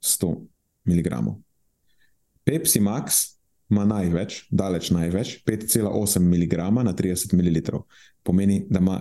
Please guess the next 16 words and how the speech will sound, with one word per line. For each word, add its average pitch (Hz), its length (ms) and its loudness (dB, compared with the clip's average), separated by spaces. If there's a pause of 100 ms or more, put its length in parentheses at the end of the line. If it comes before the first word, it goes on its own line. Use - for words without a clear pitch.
tri 117 220 -4
decilitre 101 560 0
oseminpetdeset 90 760 -2
miligramov, 87 680 0 (360)
kar 101 220 -4
je 107 160 -2
potem 120 380 0
na 92 100 4
liter 123 380 0 (720)
sto - 260 0
petdeset 117 460 -2
miligramov. 131 600 0 (1700)
Moj 135 260 4
povprečen 131 560 0
vnos 92 560 0
tekočin 104 640 0